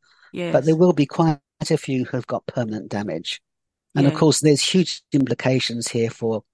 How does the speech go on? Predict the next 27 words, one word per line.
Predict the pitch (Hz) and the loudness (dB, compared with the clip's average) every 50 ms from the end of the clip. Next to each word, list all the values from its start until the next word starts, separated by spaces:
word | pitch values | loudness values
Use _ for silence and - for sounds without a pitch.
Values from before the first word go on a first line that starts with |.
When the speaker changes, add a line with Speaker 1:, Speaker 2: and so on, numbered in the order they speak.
| _ - | _ -12
Speaker 2:
uh, | - 107 95 | -10 -10 -10
health | - - 123 117 113 - | -8 -6 -6 -6 -6 -6
insurance, | 117 117 110 - - 131 123 117 117 117 113 113 95 - - - | -8 -8 -6 -4 -4 -2 -2 0 -2 -2 -2 -4 -4 -6 -8 -6
for | - 101 95 - - - - - - - - _ | -4 -4 -4 -4 -6 -14 -20 -20 -20 -20 -20 _
can | - 127 123 | -2 0 2
they | 123 120 | 2 2
get | - 127 117 | 2 2 2
onto | 120 117 - 120 117 | 2 0 0 2 2
N | 113 117 120 | 2 2 2
D | 120 120 117 | 2 2 2
I | 113 113 113 | 4 2 2
S, | 107 104 110 113 - - - - - | 2 0 -2 -2 -4 -8 -8 -10 -6
because | 127 131 - - 139 - | -6 -6 -2 -2 -2 0
none | - 165 156 147 | 2 2 2 2
of | 120 | 0
that's | 113 110 - | -2 -6 -8
clear | - - - 120 117 107 | -8 -8 -6 -6 -6 -6
at | - - | -8 -10
the | 113 | -10
moment. | 107 98 98 101 92 90 - _ _ _ _ _ _ _ _ _ - | -10 -10 -12 -12 -16 -18 -20 _ _ _ _ _ _ _ _ _ -14
Speaker 1:
Yeah. | - 202 202 196 175 151 135 139 - _ _ _ _ _ _ _ _ _ _ _ _ _ _ _ _ _ _ _ _ _ _ _ _ _ _ _ | -10 -8 -6 -6 -6 -6 -8 -10 -14 _ _ _ _ _ _ _ _ _ _ _ _ _ _ _ _ _ _ _ _ _ _ _ _ _ _ _
Um, | - - 269 269 269 262 - - _ _ _ _ _ _ _ _ _ _ _ _ _ _ _ | -2 0 2 2 2 2 0 -2 _ _ _ _ _ _ _ _ _ _ _ _ _ _ _
obviously, | - 254 277 262 269 254 - 247 214 202 | -4 -2 0 0 -2 -2 0 -2 -4 -4
cardiovascular | - - 220 214 214 202 196 185 180 185 180 196 196 196 - - - 196 180 175 | -2 -2 0 0 0 -2 -4 -6 -6 -4 -4 -4 -4 -4 -6 -8 -6 -4 -4 -4
system | - - 190 185 170 - - 202 180 180 | -4 -4 -4 -6 -6 -6 -6 -4 -4 -4
is | 175 170 170 | -4 -4 -4
a, | 175 147 - | -6 -6 -6